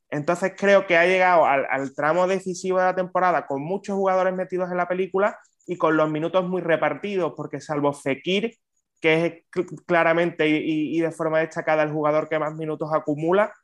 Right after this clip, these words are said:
el resto se mueven todos en una, en una horquilla similar. Incluso Robert, que era un canterano en el que había participado bastante poco, ha aparecido en este último tramo de partido. Recuerdo que fue titular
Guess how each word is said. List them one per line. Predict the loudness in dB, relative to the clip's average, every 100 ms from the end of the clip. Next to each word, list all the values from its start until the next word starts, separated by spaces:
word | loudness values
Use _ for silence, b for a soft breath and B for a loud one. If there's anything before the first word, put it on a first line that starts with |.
| _ _ -6
el | -2 0
resto | 0 -2 -6
se | -4
mueven | 0 0 0 0
todos | 0 0
en | -2
una, | -6 -2 0 0 0 -2
en | -4
una | -4 -2
horquilla | -2 -2 -4 -4
similar. | -4 -6 -2 2 0 -2 _ _
Incluso | -8 -4 -4 -4 0 0
Robert, | 2 6 8 6 2
que | 2
era | 0
un | 0
canterano | 0 -4 -2 0 0 0
en | -2
el | -4 -10 -4
que |
había | 2 2
participado | 2 -2 -4 0 4 4
bastante | 4 -2 -4 -4
poco, | 0 0 0 -6 -6 b b
ha | 0 2
aparecido | 4 2 0 0 2
en | 2
este | 0 -4
último | -4 -4 -2
tramo | 0 2
de | 2 2
partido. | 0 0 2 2
Recuerdo | 0 -2 0
que | -2
fue | -6
titular | -10 -6 0 2 2 0